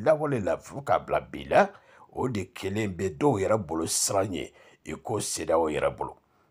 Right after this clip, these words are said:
Aw b'a dɔn k'a fɔ gɛlɛya sera u bɛɛ ma. Minnu tun bɛ cɛya kan tun kan k'a fɔ Mali ma, n'u bɛ ka Faransi de dɛmɛ Mali kan, ɛ, u bɛɛ mɛ-, malo la sisan. Da de b'u, u ye Sunatu ye.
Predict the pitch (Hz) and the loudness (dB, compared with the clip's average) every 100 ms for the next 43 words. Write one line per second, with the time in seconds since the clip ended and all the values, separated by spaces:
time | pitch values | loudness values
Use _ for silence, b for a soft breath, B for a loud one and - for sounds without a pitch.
0 | b _ - - - - 117 110 - - | b _ -2 0 0 -2 -2 -2 -2 -2
1 | 85 78 80 165 139 101 80 69 - 62 | -4 -4 0 0 0 -2 -4 -6 -6 -6
2 | 101 - 180 220 - 131 147 - 156 - | -4 -2 2 2 2 -4 -4 -2 -2 -2
3 | - 180 139 90 - - - 78 - 202 | -4 -6 -8 -12 -8 -8 -4 -4 -2 -2
4 | 139 - 170 190 - b b b b - | -2 -2 0 0 -4 b b b b -12
5 | - 139 123 - 90 - - - 165 131 | -4 -2 0 0 -2 -2 -4 -2 -2 -2
6 | 123 139 170 - 185 160 131 131 98 - | -4 -2 -2 0 0 0 -2 0 0 0
7 | b b b - 71 - _ 69 65 120 | b b b 0 0 -2 _ -12 -8 -2
8 | 120 110 113 110 71 - - 80 73 - | 0 2 2 0 -2 -6 -4 -2 0 2
9 | - 143 - - b b b 120 - 151 | 0 0 -2 -2 b b b -10 2 4
10 | 143 123 113 107 87 135 147 - 73 71 | 4 -2 -4 -6 -2 -2 -2 -4 0 0
11 | - 73 90 64 | 0 -2 -2 -6